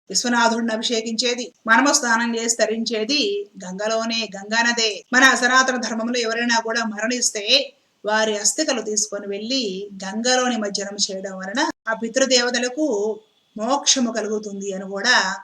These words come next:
మనం దాన్ని త్రికరణ శుద్ధిగా నమ్ముతాం. అస్థికలు తీసుకొని కాశీ వరకు వెళ్తాం మనం, హరిద్వార్, రిషికేశ్ వెళ్తాం గంగలో కలపడానికి. ఆ గంగ విష్ణు పాదోద్భవ, విష్ణుమూర్తి కుడి పాదము బొటలు వేలి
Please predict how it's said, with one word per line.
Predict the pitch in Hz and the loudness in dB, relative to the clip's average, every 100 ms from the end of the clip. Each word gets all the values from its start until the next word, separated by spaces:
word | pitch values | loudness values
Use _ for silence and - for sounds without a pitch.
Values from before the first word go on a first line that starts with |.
| - | -10
మనం | 190 202 208 | -8 -4 -4
దాన్ని | 202 214 | -4 -6
త్రికరణ | 175 - 240 277 | -12 -8 -2 2
శుద్ధిగా | 226 185 185 220 | 0 -2 -6 -6
నమ్ముతాం. | 196 185 208 - | -6 -10 -8 -6
అస్థికలు | 254 240 220 | -4 -4 -4
తీసుకొని | 226 - 233 254 | -4 -4 -2 -4
కాశీ | 214 214 214 208 | -2 -2 -2 -4
వరకు | 185 254 | -4 -2
వెళ్తాం | 247 220 240 214 | -2 -2 -2 -2
మనం, | 208 - - | -6 -12 -2
హరిద్వార్, | 220 233 226 247 233 | 2 2 2 2 2
రిషికేశ్ | 208 - 269 254 254 220 | 2 0 2 0 0 -2
వెళ్తాం | 202 214 190 - 196 | -4 -6 -8 -10 -8
గంగలో | 214 240 | -2 0
కలపడానికి. | 233 202 220 214 208 - - 240 | 2 0 -2 -2 -4 -12 -8 0
ఆ | |
గంగ | 254 240 254 285 233 226 247 - - - | 4 4 6 8 8 8 6 4 -4 -10
విష్ణు | 202 - 302 | -2 2 2
పాదోద్భవ, | 247 220 220 220 202 233 220 - _ _ - - - | 2 2 4 2 0 -2 -2 -4 _ _ -20 -20 -8
విష్ణుమూర్తి | 226 - 294 277 277 285 277 311 | -2 0 2 2 2 0 -2 -4
కుడి | - 240 277 | -2 -4 -2
పాదము | 254 262 262 269 277 | 4 6 6 4 2
బొటలు | 262 202 214 240 262 | 0 0 -2 0 2
వేలి | 254 262 254 269 311 220 254 269 | 2 4 4 4 4 2 0 -2